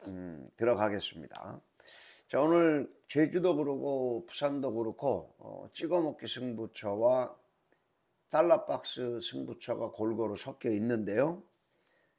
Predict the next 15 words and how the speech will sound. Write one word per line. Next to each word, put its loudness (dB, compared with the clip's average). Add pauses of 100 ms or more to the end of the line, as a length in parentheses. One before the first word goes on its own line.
(160)
찍어먹기 4
승부는 2 (460)
역시나 -4
중요한 -2
거는 -2
막권 -2
압축이고, -8 (720)
달러박스 6
승부는 4
노리는 0 (680)
아나짜리를 2 (540)
과감하게 -2 (320)
대가리를 -4
놓고 -6
갑니다. -6